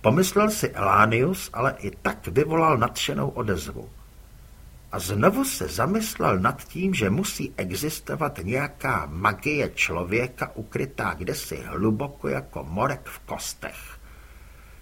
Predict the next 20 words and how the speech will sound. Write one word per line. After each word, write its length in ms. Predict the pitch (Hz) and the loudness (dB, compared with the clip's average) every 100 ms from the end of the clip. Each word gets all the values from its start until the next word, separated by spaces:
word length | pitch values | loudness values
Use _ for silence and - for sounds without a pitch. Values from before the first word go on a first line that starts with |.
| - | -2
Lidé 420 | 110 185 165 95 - | 6 8 8 4 2
opravdu 580 | 131 - 175 185 110 87 | -4 0 2 2 0 2
následovali 840 | 107 156 - 180 185 185 160 - | 6 4 2 0 4 4 2 -2
Karotku 600 | - 117 156 151 - 170 | -2 0 0 0 -4 -2
ze 140 | 156 98 | 0 0
zvědavosti. 840 | 90 82 73 71 - - - - - - - - - - - | -2 -2 -4 -6 -8 -12 -12 -14 -16 -20 -20 -20 -20 -20 -14
„Dobrá, 920 | 214 185 - 208 311 220 - - - - - - | -12 -6 0 2 4 6 6 4 0 -6 -20 -8
tak 300 | - - - | -6 -4 -4
jak 180 | - - | -6 -4
se 200 | - 123 | 0 0
zdá, 600 | 78 87 117 143 - - - - | 0 6 8 8 4 -4 -12 -2
máte 400 | - 113 107 - | 6 8 8 2
armádu. 800 | - 127 131 160 330 339 - - - - - - | 6 8 10 8 6 4 2 -6 -10 -20 -6 4
A 140 | - | 4
co 340 | - - 123 139 | 4 0 2 2
teď?“ 640 | - 139 277 - - - - - - - - - - - - | 4 4 4 2 -10 -18 -18 -20 -20 -20 -20 -20 -20 -20 -16
„Jsem 280 | - 139 170 | -2 4 4
policista. 840 | 208 262 277 - 127 - - - - - - - - | 6 6 4 2 0 0 -6 -6 -8 -18 -20 -16 4
Vy 120 | 135 | 4
taky. 440 | 139 220 - 82 | 6 0 -2 -10